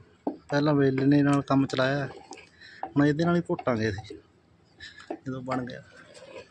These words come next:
ਬਸ ਇਹ ਤਕਰੀਬਨ ਦੋ ਕੁ ਘੰਟੇ ਲਊਗਾ, ਫਿਰ ਇਹਨੂੰ ਸਾਗ ਘੋਟਣੇ ਨਾਲ ਹੀ ਘੋਟਾਂਗੇ, ਇਸ,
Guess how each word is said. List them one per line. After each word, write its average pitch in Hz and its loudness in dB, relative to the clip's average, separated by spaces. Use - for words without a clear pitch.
ਬਸ 143 -8
ਇਹ 160 -8
ਤਕਰੀਬਨ 160 -8
ਦੋ 147 -4
ਕੁ 143 -12
ਘੰਟੇ 170 -6
ਲਊਗਾ, 107 -6
ਫਿਰ - -12
ਇਹਨੂੰ 151 -6
ਸਾਗ 139 -8
ਘੋਟਣੇ 147 -2
ਨਾਲ 139 -4
ਹੀ 143 -6
ਘੋਟਾਂਗੇ, 113 -12
ਇਸ, 117 -8